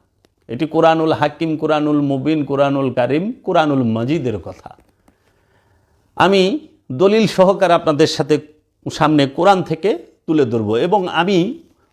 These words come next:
প্রথমেই দুইটা আয়াত পাঠ করেছি। আল্লাহ রব্বুল আলামিন কোরআনুল মজিদে বলেছেন,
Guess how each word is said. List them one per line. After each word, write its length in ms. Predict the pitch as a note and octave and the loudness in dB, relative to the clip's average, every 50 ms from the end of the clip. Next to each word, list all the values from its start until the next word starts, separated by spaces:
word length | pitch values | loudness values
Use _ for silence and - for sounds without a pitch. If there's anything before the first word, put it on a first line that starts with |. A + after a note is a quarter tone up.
| _ _ | _ _
প্রথমেই 500 | - F3 G3 G3 G3 G#3+ A3+ A#3 A#3+ A#3 | 0 0 0 2 4 2 4 4 2 0
দুইটা 580 | F#3+ E3+ F#3+ E3+ C#3+ F#3 F3 D3+ C#3+ - - - - _ _ _ _ _ _ _ _ _ _ _ _ _ _ _ _ _ _ _ - | 0 -2 -2 -2 2 2 4 4 2 2 -2 -6 -20 _ _ _ _ _ _ _ _ _ _ _ _ _ _ _ _ _ _ _ 2
আয়াত 560 | E3 F#3 G3+ G3+ G3 F#3+ F3+ - - - - - | 4 6 8 8 8 6 4 0 -2 -12 -6 0
পাঠ 280 | F3 F3+ F3 - - | 0 0 0 0 -4
করেছি। 520 | - A#2 G#2 G2 F2 - - - - C3 A#2+ _ _ _ _ _ _ _ _ _ _ _ _ _ _ _ _ _ _ _ - _ _ - _ _ _ - | -8 -8 -6 -6 -8 -10 -14 -20 -20 -20 -20 _ _ _ _ _ _ _ _ _ _ _ _ _ _ _ _ _ _ _ -20 _ _ -20 _ _ _ 0
আল্লাহ 240 | - D3 F3+ G3+ G3+ | 2 4 6 6 6
রব্বুল 280 | G#3+ G#3 F3+ F3+ G#3 G3 | 4 2 0 2 4 6
আলামিন 480 | G3 G3 F#3+ F#3 F3+ F#3 G#3 A3 G3+ | 6 6 6 4 2 0 -2 -4 -4
কোরআনুল 440 | - F#3+ F3+ F#3 F#3+ G#3+ G#3+ G3+ F#3 | -4 0 2 2 2 2 2 0 -2
মজিদে 480 | D#3+ D3 D3+ D3+ D3 F3 G#3+ F3 F#3 D#3+ | -2 0 -2 -2 0 0 0 2 2 0
বলেছেন, 640 | B2 B2 B2+ C3+ C3 C3+ - - A2 A2 C3+ D#3+ | 2 2 2 2 0 0 -2 -6 -6 -6 -6 -8